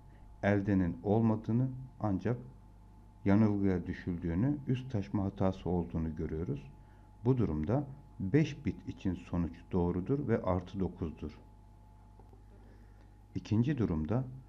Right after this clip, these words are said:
A sayısı eksi yedi, B sayısı eksi iki alındığında işaret bitinin yine, yine değiştiğini,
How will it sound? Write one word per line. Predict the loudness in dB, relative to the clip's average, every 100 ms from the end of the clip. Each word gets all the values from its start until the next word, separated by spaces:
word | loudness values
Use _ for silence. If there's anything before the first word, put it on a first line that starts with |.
| -20 -6 2
A | 4 2
sayısı | 2 0 0 -6 -10 -6
eksi | -6 -8 -6 -4 -4 -6 -18 -20 -20 -20 -4
yedi, | -2 0 0 -2 -6 -16 -20 -20 -20 -20 -20 -20 -20 -20 -20 -20 -20 -20 -20 -20 -20 -20 -20 -20 -20 -20 -20 -20 -20 -20 -20 -20 -20 -20 -20 -20 -20 -12
B | 2 6 8
sayısı | 6 0 -2 -2 -4 -2 -2 -2 -10 -20 -20 -20 -20 -20 -20 -20 -20 -20 -20 -20 -20 -20 -20 -20 -20 -20 -20 -20 -20 -20 -20 -20 -20 -20 -4 0
eksi | 0 -2 -2 -2 -2 -8
iki | -10 -2 2 2 0
alındığında | -4 -2 -2 -4 -4 -4 -2 -4 -6 -14 -20 -20 -20 -10
işaret | -6 0 2 2 -2
bitinin | -8 -2 0 2
yine, | 2 2 0 -2
yine | 0 2 0
değiştiğini, | -2 -2 -6 -4 -2 0